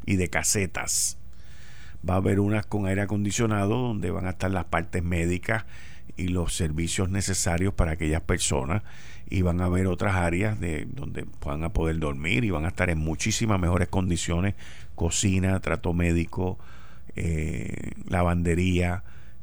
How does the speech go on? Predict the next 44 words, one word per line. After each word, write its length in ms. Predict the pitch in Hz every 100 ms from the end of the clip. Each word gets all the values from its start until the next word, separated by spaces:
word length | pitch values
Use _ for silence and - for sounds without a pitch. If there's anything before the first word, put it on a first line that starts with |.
| -
eh, 520 | 87 80 78 64 -
y 200 | 98 98
una 220 | 92 92 95
serie 400 | 98 95 95 92
de 140 | 92
servicios 560 | - 92 90 92 101 95
necesi-, 420 | 101 104 - - -
esenciales 720 | 101 113 107 - 92 101 107
en 120 | 92
lo 80 | 87
que 120 | 82
todo 280 | - 82 82
esto 160 | 85 98
se 140 | 104
va 100 | 87
movilizando. 800 | 85 87 90 90 120 131 120 92 - - - - - - - - - - - -
También 600 | 113 123 135 160 190 170
mucha 360 | 139 131 147 139
de 100 | 143
esta, 480 | - 156 143 135 120
mucho 320 | 123 151 147
de 80 | 151
este 180 | -
equipo 800 | 117 - 135 151 - 92 110 - -
y 160 | 92 95
mucho, 880 | 92 101 - 123 110 101 98 69 - -
Carlos, 540 | 123 131 107 - -
eh, 720 | 110 104 104 98 98 95 95 - -
Carlos 300 | 107 117 117
Pesquera 420 | 117 - 123 110
me, 320 | 101 98 95
me 160 | 85 98
texteó, 460 | - 95 - 127 123
pero 160 | 98
no 120 | 98
te 100 | 104
puedo 160 | 113 123
contestar 420 | 117 110 101 120
porque 140 | 95 90
estoy 180 | 104
usando 260 | 101 107 107
el 80 | 98
teléfono 440 | 104 107 104 98
ahora. 280 | 110 110